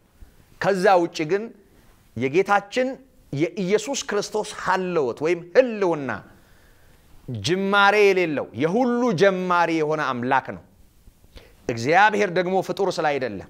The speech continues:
እግዚአብሔር ደግሞ የዘላለም አምላክ ስለሆነ፣ እግዚአብሔር ደግሞ ዘመን ስለማይቆጠርለት፣ እግዚአብሔር ደግሞ ዘመን ስለማይሰላለት፣ ዘመን የማይቆጠርለት የማይሰላለት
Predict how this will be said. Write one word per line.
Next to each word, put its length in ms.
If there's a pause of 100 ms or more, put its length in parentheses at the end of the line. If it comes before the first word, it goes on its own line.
(760)
እግዚአብሔር 680
ደግሞ 260
የዘላለም 480
አምላክ 360
ስለሆነ፣ 340 (640)
እግዚአብሔር 600
ደግሞ 340
ዘመን 300
ስለማይቆጠርለት፣ 920 (460)
እግዚአብሔር 580
ደግሞ 320
ዘመን 320
ስለማይሰላለት፣ 1080 (400)
ዘመን 360
የማይቆጠርለት 1120
የማይሰላለት 1160